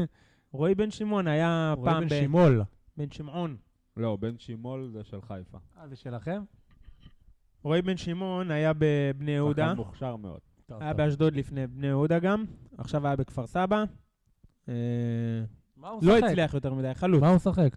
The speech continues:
Speaker 1: חלוץ. זה שבירו
Speaker 2: כמה
Speaker 1: לעניים.
Speaker 2: חלוצים אתם צריכים, אחי?
Speaker 1: שבירו לעניים.
Speaker 2: כמה
Speaker 3: אה,
Speaker 2: חלוצים
Speaker 3: שבירו
Speaker 2: אתם צריכים?
Speaker 3: שהיה שם על התפר.
Speaker 1: משא ומתן עם שבירו עד הדקה האחרונה. תמיד ביתר מגיעים עם המשא ומתן עד הדקה האחרונה,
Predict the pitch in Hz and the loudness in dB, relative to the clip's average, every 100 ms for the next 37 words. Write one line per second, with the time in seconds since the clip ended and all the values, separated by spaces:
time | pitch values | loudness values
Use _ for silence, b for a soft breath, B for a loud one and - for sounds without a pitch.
0 | _ - 147 127 - 151 147 170 175 208 | _ -2 0 0 0 -2 2 4 8 8
1 | 247 247 254 220 247 233 220 - 233 196 | 8 6 4 4 2 0 -2 -2 -2 0
2 | 139 185 185 175 156 151 160 113 - - | 4 6 8 6 4 0 0 -2 -8 -20
3 | _ 151 180 196 196 165 151 139 135 147 | _ -4 -2 0 0 2 2 2 0 -2
4 | 120 120 123 120 113 110 135 127 - 151 | -4 -4 -6 -8 -8 -8 -10 -10 -6 -4
5 | 147 202 196 180 180 180 175 151 160 185 | 0 2 4 4 0 0 0 2 6 6
6 | 165 151 160 160 156 143 131 123 135 180 | 8 6 6 2 0 0 -2 -2 -4 0
7 | 165 - 170 185 185 208 220 180 220 214 | -2 0 0 0 -2 -2 -2 -2 -2 -2
8 | 165 185 180 156 143 - 185 160 151 220 | 0 2 2 2 0 2 2 2 0 -4
9 | 240 190 180 160 156 180 175 175 | -2 0 0 0 0 0 2 2